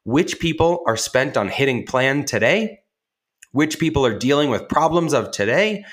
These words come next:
which people are servicing customers to make the money we need today, versus which people are investments in the future.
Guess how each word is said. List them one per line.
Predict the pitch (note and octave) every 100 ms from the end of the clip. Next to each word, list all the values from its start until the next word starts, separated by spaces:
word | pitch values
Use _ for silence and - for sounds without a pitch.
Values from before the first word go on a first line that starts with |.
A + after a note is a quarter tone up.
| - -
which | C#3+ D3
people | E3+ D#3+ C3
are | A2
servicing | - D3+ C3+ A2+ F2+
customers | - E3+ E3+ E3+ E3+
to | E3+
make | A#2+ A2 -
the |
money | G2+ C3+ C3
we | B2
need | B2 A#2+ F#2
today, | - G2 B2+ G#3+ G#3+ - - _ _ _
versus | G2+ D3+ G3 G#3 C#3 B2 A#2+ - -
which | C3 E3+ -
people | - D#3 - G2+ A2+ - -
are | A#2
investments | A#2 G#2+ A#2+ - B2+ G#2+
in | - A2
the | G#2
future. | - B2 A#2 - -